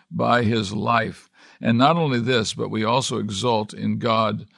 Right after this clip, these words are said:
through our Lord Jesus Christ, through whom we have now received the reconciliation, that is, being made right with God. We were reconciled to God.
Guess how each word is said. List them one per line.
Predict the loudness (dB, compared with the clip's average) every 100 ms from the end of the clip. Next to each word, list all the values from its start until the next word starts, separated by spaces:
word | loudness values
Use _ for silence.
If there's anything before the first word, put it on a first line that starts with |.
| _
through | -6 0 2
our | 2
Lord | 2 0
Jesus | -2 -4 -4 -6
Christ, | 0 0 0 -2
through | 0
whom | 0 2 0 -6 -18 -20 -4
we | 0 2
have | 2
now | 2 0 0
received | 0 -2 -2 -2 -2 -2
the | -4
reconciliation, | -2 -2 -2 -2 -2 -2 -4 -4 -4 -6 -8 -14 _ -8
that | -2
is, | -2 -2
being | -2 0
made | 2 0 0
right | -2 0 -2 -4 -10
with | -6 -6 -4
God. | -4 -4 -6 -12 _ _ _ -20 -20 -4
We | 0
were | 2
reconciled | 4 2 2 0 0 -2 -2
to |
God. | -2 -2 -2 -6